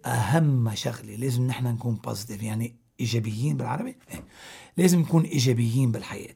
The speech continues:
أنا إنسان كتير إيجابي. بحس أنا إذا أنا أعطيت شي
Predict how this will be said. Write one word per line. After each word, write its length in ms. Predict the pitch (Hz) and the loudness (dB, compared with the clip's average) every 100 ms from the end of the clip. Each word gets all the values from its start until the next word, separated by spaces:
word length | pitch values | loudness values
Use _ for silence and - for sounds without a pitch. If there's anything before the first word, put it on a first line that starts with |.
| - | 2
أنا 220 | 185 185 156 | 6 6 4
إنسان 360 | - 156 139 | 0 0 0
كتير 220 | 117 151 | 0 -4
إيجابي. 580 | - 120 101 104 - - _ - - - - - | -2 -4 -4 -4 -8 -20 _ -20 -20 -20 -18 2
بحس 340 | 214 220 - - | 4 6 4 4
أنا 340 | 185 139 - | 6 6 2
إذا 260 | 135 143 160 | -2 0 4
أنا 80 | 175 | 4
أعطيت 460 | 131 117 202 180 | 2 4 4 4
شي 380 | - - 139 113 | 2 2 2 0